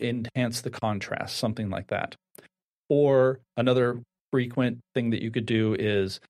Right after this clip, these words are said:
let's say you wanna brighten someone's face. You could make a radial mask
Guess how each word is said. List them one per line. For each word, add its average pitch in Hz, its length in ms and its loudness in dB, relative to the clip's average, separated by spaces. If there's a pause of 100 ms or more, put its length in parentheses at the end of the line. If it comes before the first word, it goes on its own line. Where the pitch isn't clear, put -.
(100)
let's 120 160 -2
say 127 120 0
you 113 140 0
wanna 110 240 0
brighten 110 360 0
someone's 98 480 -6
face. - 480 -2
You 104 60 -10
could 110 180 -10
make 101 200 -2
a 104 60 -4
radial 101 480 -2
mask 92 540 -6